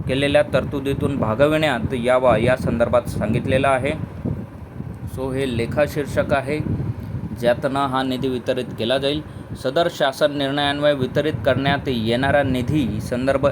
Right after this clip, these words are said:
एक शासन निर्णयाच्यात नमूद क-, शासनाने वेळोवेळी निर्गमित केलेल्या शासन निर्णय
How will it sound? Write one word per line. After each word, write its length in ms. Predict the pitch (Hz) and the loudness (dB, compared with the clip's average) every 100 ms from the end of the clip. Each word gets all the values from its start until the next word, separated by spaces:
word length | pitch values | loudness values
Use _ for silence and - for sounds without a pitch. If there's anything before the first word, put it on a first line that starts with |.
| 110 | 2
एक 180 | 139 151 - - - | -2 -2 -6 -6 -2
शासन 280 | 123 120 135 | 0 0 0
निर्णयाच्यात 460 | 131 131 135 143 135 | -2 0 0 0 -2
नमूद 400 | 135 117 139 156 | -2 -2 -2 -2
क-, 120 | 147 127 - - | -4 -6 -8 -4
शासनाने 600 | 123 120 131 127 131 135 | 0 0 0 -2 0 0
वेळोवेळी 440 | 123 131 139 135 | 0 0 2 0
निर्गमित 400 | 135 127 127 135 127 | 0 0 -2 -2 -2
केलेल्या 300 | 131 123 127 - | -2 0 0 0
शासन 300 | 107 151 156 | 0 0 0
निर्णय 300 | 147 120 | 0 0